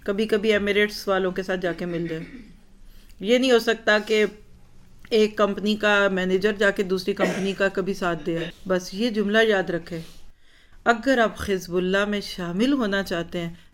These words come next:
you need to be decided, focused। दुनिया राज़ी, बिस्मिल्लाह, दुनिया नाराज़, सो बिस्मिल्लाह। अल्लाह को नाराज़ नहीं करना, ये अल्लाह चाहते, ये है असल दीन।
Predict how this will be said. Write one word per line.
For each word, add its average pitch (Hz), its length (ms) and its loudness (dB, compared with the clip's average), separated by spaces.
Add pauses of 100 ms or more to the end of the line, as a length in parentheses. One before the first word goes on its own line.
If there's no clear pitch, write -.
(140)
you 208 240 -2
need 180 560 0
to 220 80 0
be 185 140 -2
decided, 165 600 -6 (460)
focused। - 640 -6 (560)
दुनिया 302 380 4
राज़ी, 302 380 4 (120)
बिस्मिल्लाह, 165 500 -4 (400)
दुनिया 185 320 0
नाराज़, 233 360 4
सो - 360 -2
बिस्मिल्लाह। 185 1040 -6
अल्लाह 262 280 0
को 277 120 -2
नाराज़ 196 400 -2
नहीं 170 100 -8
करना, 170 380 -14 (440)
ये 233 320 4
अल्लाह 240 240 6
चाहते, 196 300 0
ये 233 220 2
है 208 80 2
असल 185 260 -2
दीन। 151 240 -8